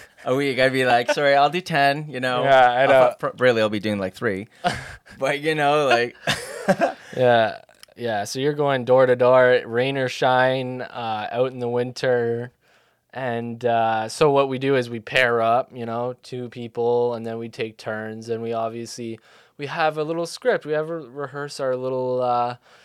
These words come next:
Speaker 2: our little, uh, jingle, I guess you'd say. And then, uh, you have your magazines, and your goal is to get a Bible study at the end of the day.
Speaker 1: What do you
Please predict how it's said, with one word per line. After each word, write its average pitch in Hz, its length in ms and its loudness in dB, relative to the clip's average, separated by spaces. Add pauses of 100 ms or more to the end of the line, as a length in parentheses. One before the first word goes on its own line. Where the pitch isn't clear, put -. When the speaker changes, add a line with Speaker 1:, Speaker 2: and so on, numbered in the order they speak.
(260)
Speaker 2:
our 127 160 -2
little, 127 460 -2
uh, 113 480 -2 (440)
jingle, 117 560 -4
I 113 140 -4
guess 113 260 -10
you'd 113 180 -12
say. 113 420 -10 (600)
And 117 240 -8
then, 123 360 -6
uh, 123 140 -6
you 120 180 -10
have 120 180 -4
your 117 140 -10
magazines, 117 920 -12 (520)
and 123 500 -10
your 131 220 -12
goal 131 260 -2
is 139 140 -6
to 139 100 -14
get 139 140 -4
a 131 40 -4
Bible 135 320 0
study 87 380 -12
at 107 120 -16
the 107 100 -14
end 90 140 -16
of 78 40 -20
the 71 80 -16
day. 73 240 -12 (1400)
Speaker 1:
What 170 400 -2 (920)
do 143 100 -8
you 120 840 -6